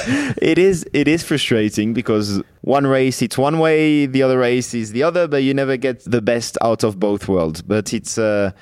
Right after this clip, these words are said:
yeah, it's part of life, I guess, and, uh, we'll try to, uh, to find the right balance.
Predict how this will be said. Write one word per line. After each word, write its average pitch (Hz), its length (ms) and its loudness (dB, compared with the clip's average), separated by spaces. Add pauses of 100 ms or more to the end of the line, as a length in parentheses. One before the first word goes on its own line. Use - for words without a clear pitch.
(180)
yeah, 80 200 -4 (220)
it's - 180 -2
part 165 220 0
of 131 160 0
life, 113 240 0
I 117 100 2
guess, 104 280 -2
and, 113 240 0
uh, 104 180 2
we'll 107 180 0
try 101 260 -2
to, 98 280 0
uh, 90 220 2
to 90 160 -6
find 90 200 -4
the 92 60 0
right 85 160 0
balance. 78 360 -6